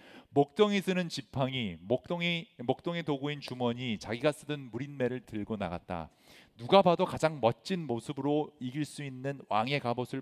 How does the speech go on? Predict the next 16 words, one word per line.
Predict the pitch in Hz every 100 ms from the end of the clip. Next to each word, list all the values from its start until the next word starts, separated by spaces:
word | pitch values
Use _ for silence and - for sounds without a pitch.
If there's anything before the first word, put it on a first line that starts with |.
| -
포기하고 | - 277 247 202 107 139 90 - - - - - _ -
목동으로서의 | 170 185 - 247 233 220 202 - 190 180 196 190
삶에 | - - 185 175 165
익숙한 | - - 139 131
자신만의 | - 98 151 143 123 117
무기를 | 104 92 107 101 135 214 _ _ _ _
들고 | - 104 101
나갔다라는 | 85 90 - 92 85 80 90 85
것입니다. | 80 - - - - _ _ _ _ _ _ - _ -
다윗은요, | - 113 139 117 90 85 180 _ _ _ _ -
자신의 | 107 - 135 113
위치를 | 156 - 190 165
알고 | 110 120
있었고 | 107 95 - 131
자신의 | - 110 - 156 107
무기를 | 113 127 131 139